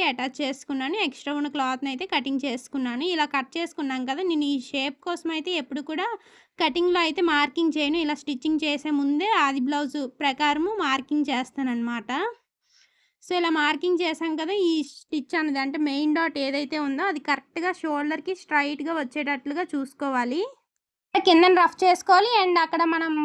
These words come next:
పాయింట్ ఉంది కదా, అక్కడికి వచ్చిన తర్వాత కూడా కొంచెం అలా రఫ్ చేసుకుంటే సరిపోతుంది. ఇప్పుడు ఎక్స్ట్రా ఉన్న క్లాత్‌ని అయితే నీట్‌గా తీసేసాను. ఇప్పుడు ఇంకొక పార్ట్‌కి అనమాట,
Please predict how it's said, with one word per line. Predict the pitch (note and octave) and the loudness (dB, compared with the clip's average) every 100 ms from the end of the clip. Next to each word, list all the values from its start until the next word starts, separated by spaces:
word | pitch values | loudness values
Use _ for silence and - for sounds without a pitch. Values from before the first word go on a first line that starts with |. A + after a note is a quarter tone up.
| C#4+ | 0
పాయింట్ | D#4+ D4 F4 F4 | 4 4 2 -2
ఉంది | E4+ D#4+ | -2 -2
కదా, | E4+ G#4 | 2 2
అక్కడికి | - D4+ C#4+ | 0 -2 -4
వచ్చిన | C4 D4+ | -6 -2
తర్వాత | D4+ D4+ - | -2 -2 -4
కూడా | C#4 G#4 | -4 0
కొంచెం | G#4 D#4 D#4 | 0 0 2
అలా | C#4 | 4
రఫ్ | C#4+ B3+ - | 4 2 -2
చేసుకుంటే | D4 - C#4+ C#4+ F#4+ | -8 -6 -6 -2 -2
సరిపోతుంది. | F4 C4+ C4 C4 C#4 | 0 -2 -2 -6 -6
ఇప్పుడు | F4+ E4+ | -4 -4
ఎక్స్ట్రా | C4 - D4+ | -6 -6 -6
ఉన్న | C#4+ C#4+ | -6 -4
క్లాత్‌ని | C#4 C4 C4 C4 | -2 -2 -4 -6
అయితే | E4 | -4
నీట్‌గా | E4 C4+ C4+ | -4 -4 -8
తీసేసాను. | C4+ B3+ C4+ B3+ A#3 A3+ G#4 B4 _ - - | -8 -8 -10 -10 -8 -4 -6 -6 _ -18 -6
ఇప్పుడు | C#4+ F#4 | -4 0
ఇంకొక | F4+ F#4 - | 0 0 0
పార్ట్‌కి | E4 D4+ D4+ - | 2 4 2 -2
అనమాట, | C#4+ C4+ C4 | -2 -2 -2